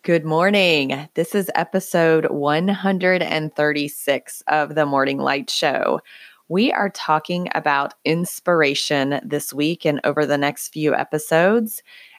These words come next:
And today we're gonna dive specifically into the topic of kindness. And when I think of the word kindness, my heart gets warm, and I think about all the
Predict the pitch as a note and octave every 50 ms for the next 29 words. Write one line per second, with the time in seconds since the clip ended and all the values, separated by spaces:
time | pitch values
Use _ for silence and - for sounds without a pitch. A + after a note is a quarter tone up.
0 | _ _ - E3 E3 D#3+ D#3+ D#3+ D#3+ D#3 - F#3 D#3+ D#3+ F3 E3 E3 F3+ F#3+ G3
1 | G3 F3+ F3+ F3 E3+ D#3+ E3 D#3+ D#3+ D#3 D#3 - - - _ D#3+ D3+ - - -
2 | F3 - C4 C4 C4 C#4 C4+ C4 - - E3+ E3+ F3 F3 - F3 E3 E3 D#3+ -
3 | - D3+ D3 - D#3+ D3+ D3+ - - B2+ C3 C3 C3+ B2+ _ - - - _ _
4 | _ _ _ _ - - - D#3 D#3+ E3 D#3 C#3 C3+ - - - - - - -
5 | - D#3+ D#3 D#3+ E3 D#3 D#3 D3+ - _ _ _ - A3+ C4 C4+ B3+ C4 G#3+ G3+
6 | G3 G3+ F#3 G3 F#3 F3 F3 - - E3+ E3 F3 E3+ F3 F3 F3 - - - -
7 | - - _ _ _ D#3 D3 C#3 - - - - - D#3 F3+ F#3+ - - _ _
8 | F#3+ F#3+ - - - - - F#3+ F3+ F3+ F3 E3+ E3+ E3 E3 E3 E3 D3 - -
9 | D3 D#3+ - D#3+ E3 F#3 D#3+ D3+ C3+ - C#3 D3+ D#3+ E3+ E3 D#3+ D3+ B3 -